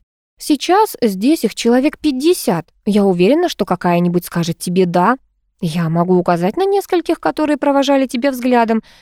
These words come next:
когда ты садился за наш столик». «Послушай, я не хочу». «Вот видишь, это потому, что тебе нравится Пенни. Мальчики и девочки не могут быть друзьями, это не работает.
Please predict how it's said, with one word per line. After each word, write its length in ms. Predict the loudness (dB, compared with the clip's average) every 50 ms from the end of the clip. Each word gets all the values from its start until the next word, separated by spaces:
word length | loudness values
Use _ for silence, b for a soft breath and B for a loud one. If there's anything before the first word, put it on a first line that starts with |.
| b
когда 300 | b -2 -2 0 0 -2
ты 240 | 0 0 -2 -2 -2 -4
садился 480 | -4 -2 -2 0 0 -2 -2 -2 -2
за 120 | 0 2 2
наш 180 | 2 0 -2
столик». 560 | -4 -8 -4 -2 -2 -2 -2 -6 -12 _ _ _ _ _ _ _ _ _ _ _ _ _ _ _
«Послушай, 440 | -4 -4 -2 -2 -4 -2 0 -2 0
я 200 | 0 2 2 2
не 100 | 2 2
хочу». 380 | 0 0 -2 -2 -4 -10 -10 -12 _ _ _ _ _ _ _ _ _ _ _ _ _
«Вот 300 | -6 -2 0 0 0 0
видишь, 500 | 0 -2 -2 -2 -2 -4 -10 -12 -12 -16 b b b b b b
это 220 | -6 -4 -2 -2 -2
потому, 400 | -2 -2 0 0 2 2 0 0
что 160 | -2 -6 -8
тебе 240 | -6 -4 0 0 2
нравится 560 | 2 2 2 2 2 0 0 -2 -2 -4 -4
Пенни. 640 | -4 _ _ -2 0 0 2 2 2 0 0 -2 -6 b b b b b b b
Мальчики 400 | -6 -6 -4 -6 -10 -6 -6 -6
и 40 |
девочки 420 | -2 0 0 0 0 -2 -4 -2 0
не 140 | 0 2 2
могут 280 | 2 2 2 0 0
быть 160 | 0 -2 -2
друзьями, 500 | 0 -2 -2 -2 0 0 0 0 0 0
это 140 | 0 0 0
не 140 | 0 2 2
работает. 840 | 2 2 0 0 0 2 2 2 2 0 0 -2 -2 -2 -6 -10